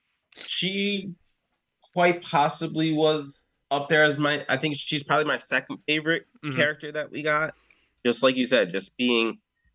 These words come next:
Speaker 1: kind of relatable. She's the one that I think is kind of like your everyday person relatable type of thing.
Speaker 2: Yeah, like, she was, she
Speaker 1: Yeah.
Speaker 2: was what we wanted. And I like how
Speaker 1: Yeah.
Speaker 2: the school's broken up into two categories.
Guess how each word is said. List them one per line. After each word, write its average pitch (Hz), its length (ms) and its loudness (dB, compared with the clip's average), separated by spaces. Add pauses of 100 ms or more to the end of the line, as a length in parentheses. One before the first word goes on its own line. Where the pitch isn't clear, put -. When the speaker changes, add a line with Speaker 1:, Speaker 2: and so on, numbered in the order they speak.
(140)
Speaker 1:
kind 156 180 -2
of 151 80 0
relatable. 107 600 -2
She's 139 220 -4
the 135 100 0
one 131 320 0
that 117 340 -2 (500)
I - 40 -12 (120)
think 117 200 -6
is 104 160 -6
kind 113 400 0
of 110 120 2
like 104 240 0
your 95 260 4 (160)
everyday 92 1200 0 (960)
person 104 500 -2
relatable 87 760 0
type - 200 -6
of - 80 -6
thing. - 260 -2 (640)
Speaker 2:
Yeah, 92 300 0 (100)
like, 139 180 2
she - 160 0
was, 190 440 -4
she 175 100 0
Speaker 1:
Yeah. 180 60 0
Speaker 2:
was 180 180 -4
what 180 160 -2
we 196 140 -2
wanted. 180 320 0
And 139 240 0 (280)
I 160 80 4
like 247 200 0
how 175 300 0
Speaker 1:
Yeah. - 180 2 (100)
Speaker 2:
the 131 80 0
school's - 320 0
broken 175 260 2
up 165 80 2
into 123 140 0
two 175 220 0
categories. 165 640 0